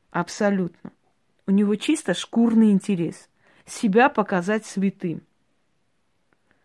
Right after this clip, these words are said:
Я не верю, что эти люди во что-либо верят вообще. Они пусты,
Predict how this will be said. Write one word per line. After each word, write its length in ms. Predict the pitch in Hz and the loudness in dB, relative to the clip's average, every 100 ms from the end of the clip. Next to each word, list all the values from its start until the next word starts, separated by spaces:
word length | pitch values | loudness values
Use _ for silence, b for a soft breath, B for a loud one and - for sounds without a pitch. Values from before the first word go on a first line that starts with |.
| _ - | _ -2
Я 160 | 190 247 | 4 6
не 160 | 262 | 6
верю, 380 | 220 262 233 160 | 4 4 4 0
что 200 | - 160 | -6 -6
эти 180 | 170 190 | -4 -4
люди 280 | 208 269 180 | -2 -2 0
во 160 | 175 | -2
что-либо 560 | 175 - 220 196 190 202 | -4 -2 0 2 2 0
верят 500 | 175 185 160 160 - | 2 0 0 -4 -10
вообще. 560 | 170 170 - - 151 - _ _ _ _ _ _ _ _ _ _ _ _ _ _ _ _ _ | -8 -6 -8 -10 -10 -12 _ _ _ _ _ _ _ _ _ _ _ _ _ _ _ _ _
Они 260 | 190 226 240 | 2 4 4
пусты, 760 | 220 226 - - - 147 - | 2 -4 -4 -10 -4 -4 -4